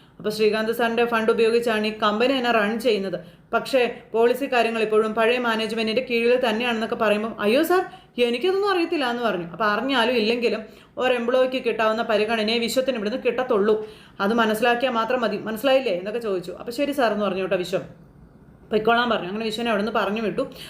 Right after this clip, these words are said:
അതിനുശേഷം ഇയാൾ അവിടെ ഇരുന്ന് ഇങ്ങനെ ആലോചിക്കുക. അതിനുശേഷം ദേ, ഏം, നമ്മുടെ വിശ്വൻ കാശ് ചോദിച്ച കാര്യം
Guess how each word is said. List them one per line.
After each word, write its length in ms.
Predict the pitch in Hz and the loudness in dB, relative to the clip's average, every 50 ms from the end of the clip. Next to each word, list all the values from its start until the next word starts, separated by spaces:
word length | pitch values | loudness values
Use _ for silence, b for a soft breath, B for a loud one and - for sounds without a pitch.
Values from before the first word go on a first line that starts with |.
| B B | B B
അതിനുശേഷം 500 | B 220 240 254 240 247 233 214 254 262 214 | B 0 0 2 2 2 2 2 0 -2 -2
ഇയാൾ 260 | 220 240 233 233 240 | 0 2 2 2 4
അവിടെ 220 | 240 220 214 214 240 | 4 2 4 2 2
ഇരുന്ന് 180 | 233 226 226 | 0 0 -4
ഇങ്ങനെ 280 | 220 208 208 214 233 240 | -4 -4 -4 -4 -2 -2
ആലോചിക്കുക. 580 | 220 262 277 277 285 285 277 262 247 214 226 156 - - B B B B B B B B | 0 0 2 4 2 2 2 0 -4 -4 -4 -6 -6 -10 B B B B B B B B
അതിനുശേഷം 640 | B 226 247 262 277 269 262 220 208 208 - 226 226 214 | B 0 0 2 2 2 4 2 2 2 0 -4 -2 0
ദേ, 120 | 220 220 214 214 - - - - | -2 -2 -2 -6 -12 -20 -14 -8
ഏം, 580 | - 202 202 196 196 190 190 185 185 190 190 196 | -4 -2 0 0 2 2 2 0 0 0 -2 -2
നമ്മുടെ 320 | 196 196 202 202 208 208 196 - - - - | 0 0 2 2 2 0 0 -2 -8 -12 -10
വിശ്വൻ 340 | 214 226 220 208 - 247 240 | -6 -4 -4 -2 0 -2 -2
കാശ് 340 | 240 233 214 208 214 214 254 | 0 0 0 2 2 0 -2
ചോദിച്ച 380 | 262 247 233 208 214 240 233 277 | -2 0 0 0 0 0 0 0
കാര്യം 400 | 254 220 208 185 180 185 208 | 0 2 2 0 0 0 -2